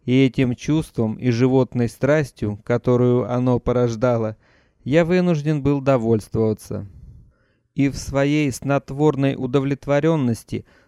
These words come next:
сытого животного я воображал, что даже грандиозная финансовая катастрофа самой страны не могла истощить мою кассу, и что поэтому не было необходимости для меня проявлять себя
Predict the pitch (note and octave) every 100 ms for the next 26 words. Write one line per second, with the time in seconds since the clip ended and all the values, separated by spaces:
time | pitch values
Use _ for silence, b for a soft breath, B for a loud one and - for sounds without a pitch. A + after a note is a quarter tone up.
0 | _ - C#3+ C3 C#3 C3+ C3+ C#3 E3 -
1 | A#2 G#2 G#2+ b b b A#2+ C3+ D3 C3
2 | D3 D3 D3+ D#3+ D#3 B2+ G#2+ A2+ - B2+
3 | C3 C3+ B2+ B2 C3 B2+ B2 C#3 C#3+ B2
4 | C3 B2 - C3+ C#3 B2+ - B2 B2 B2
5 | C3+ C3 - D3+ E3 - G#2 - b b
6 | _ - D#3 E3+ D3+ - E3+ D#3+ B2 G#2+
7 | A#2 C3 C#3 B2+ C#3 C#3 - B2+ A#2 -
8 | B2+ A#2 - C#3+ B2+ B2+ B2+ A#2+ D3 C3+
9 | - - G#2+ - b b _ B2+ A#2 C#3
10 | B2 C3+ D3 E3 - A2+ A2 B2+ D3+ F3+
11 | E3+ E3 D#3+ D#3+ - E3 D#3+ D3 A#2+ -
12 | A2+ A#2 B2 B2 A#2+ A2+ A#2+ B2+ C3 C#3
13 | D3+ - C#3+ C3 C3+